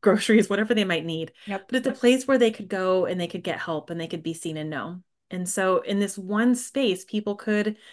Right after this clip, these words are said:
Speaker 1: if they chose to, engage in meaningful relationships. They could get the resources that they needed to lead successful lives. And that just became the foundation for, wow, that's when I think of the community that I want, is I want for people to enter into spaces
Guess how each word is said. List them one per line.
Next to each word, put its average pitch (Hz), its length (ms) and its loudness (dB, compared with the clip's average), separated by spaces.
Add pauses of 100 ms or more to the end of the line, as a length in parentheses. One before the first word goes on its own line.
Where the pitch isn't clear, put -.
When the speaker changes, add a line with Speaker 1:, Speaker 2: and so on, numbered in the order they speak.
(200)
Speaker 1:
if 180 100 -6
they 180 140 2
chose 302 300 2
to, 165 300 -4
engage 190 420 0
in 196 80 -4
meaningful 185 380 -4
relationships. 190 640 -4
They 185 100 -4
could 175 200 -8
get 185 240 0
the 190 120 -4
resources 180 680 -6
that 175 160 -10
they 175 120 -4
needed 175 340 -6
to 196 120 -8
lead 170 240 -6
successful 180 420 -8
lives. 196 440 -6 (560)
And 214 180 10
that 262 180 6
just 320 160 -2
became 220 300 -2
the 185 100 -6
foundation 180 580 -4
for, 175 180 -2
wow, 165 580 -2
that's 196 360 0
when 196 160 -8
I 185 120 -4
think 214 260 0
of 180 140 -2
the 180 80 -2
community 175 880 2
that 170 140 0
I 165 120 2
want, 160 560 -6
is 170 120 -8
I 175 60 -2
want 185 340 0
for 240 100 -2
people 214 340 -2
to - 180 -2
enter 214 300 2
into 247 240 6
spaces 165 680 -6